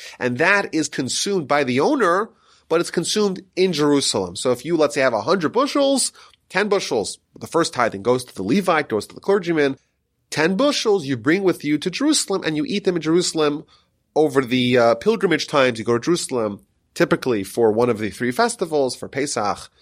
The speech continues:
Passover, Shavuot, and Sukkot, you'll bring your second tithing and you eat it together with your family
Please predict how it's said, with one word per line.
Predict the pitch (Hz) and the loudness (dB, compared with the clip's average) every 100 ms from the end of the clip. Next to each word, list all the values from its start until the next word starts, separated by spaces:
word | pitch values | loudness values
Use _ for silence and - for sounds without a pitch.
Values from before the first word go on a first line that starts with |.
| _ | _
Passover, | - 113 139 151 110 95 | -4 -2 0 0 0 -2
Shavuot, | - 98 107 135 135 104 - _ _ _ | -4 -6 -4 0 0 0 -6 _ _ _
and | 110 131 | -6 -4
Sukkot, | - 220 - 262 220 185 185 - _ _ | -4 -4 0 2 4 2 -2 -12 _ _
you'll | 156 | -2
bring | 143 135 170 175 175 165 | 0 2 2 4 2 0
your | 131 143 | 0 0
second | 165 - 233 226 185 | 0 0 -2 0 -2
tithing | - 156 147 131 - | 0 0 0 -6 -10
and | 117 | -8
you | 120 | -2
eat | 147 | 0
it | 139 | -2
together | - 123 110 | 2 2 2
with | 110 | -2
your | 107 | -4
family | 107 127 123 110 107 | 0 0 2 0 -2